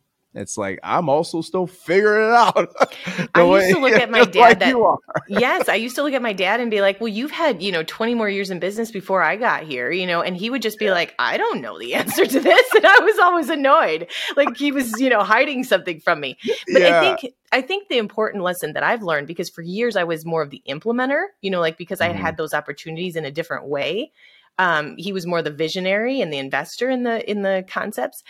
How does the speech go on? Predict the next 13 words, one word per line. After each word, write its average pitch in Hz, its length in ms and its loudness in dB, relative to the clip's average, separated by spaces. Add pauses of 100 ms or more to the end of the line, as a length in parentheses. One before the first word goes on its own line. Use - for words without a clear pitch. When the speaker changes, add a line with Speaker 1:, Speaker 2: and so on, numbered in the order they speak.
(480)
Speaker 2:
And 226 200 0
so 220 480 -2 (200)
now 208 400 0
being 190 480 -4
the 151 100 -6
visionary 147 720 -6
for 160 180 -8
myself, 160 760 -6
I 180 180 -6
am 180 220 -6
so 185 460 -2
frustrated 160 640 -8
how 156 560 -4